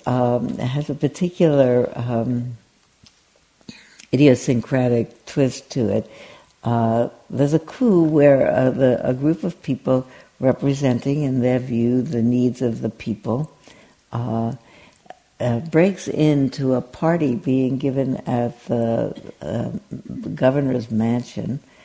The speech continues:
in order to, or the president's mansion, at the vice president's mansion, that's where it is, where the president is meant to be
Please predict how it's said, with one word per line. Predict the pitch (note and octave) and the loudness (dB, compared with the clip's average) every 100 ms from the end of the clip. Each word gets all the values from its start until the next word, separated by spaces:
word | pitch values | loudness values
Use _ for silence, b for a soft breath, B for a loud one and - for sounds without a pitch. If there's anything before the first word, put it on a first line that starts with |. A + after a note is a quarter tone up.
| b b _ - | b b _ -4
in | C3 C3+ C#3+ | 0 0 0
order | - C#3+ D3+ D3 | 2 2 4 2
to, | C#3 - C#3+ C3+ C3 B2 A2+ | 0 -4 0 2 0 0 -2
or | A2+ | -2
the | A#2 | -6
president's | - E3 F#3 B2+ - - | -2 0 0 -2 -4 -6
mansion, | G#2 - - - D2 - | -6 -6 -6 -8 -10 -6
at | G#2+ | -4
the | C3 | -2
vice | C#3 E3 G3 | 2 2 2
president's | - C3+ A2 - - - - | -2 -2 -2 -4 -10 -10 -12
mansion, | - G#1+ - - - | -10 -10 -10 -12 -10
that's | G2+ - | -10 -10
where | - | -8
it | D#2 | -6
is, | D2 - B B B B B - | -8 -10 B B B B B -4
where | C3 C#3 | 4 4
the | C3 | 4
president | - D3+ C3+ C#3 C3+ B2+ | 2 2 2 2 2 0
is | A#2+ | -2
meant | B2 B2 A#2+ | 0 0 0
to | A#2+ | -4
be | G2+ B2 A#2+ - | -2 0 0 -2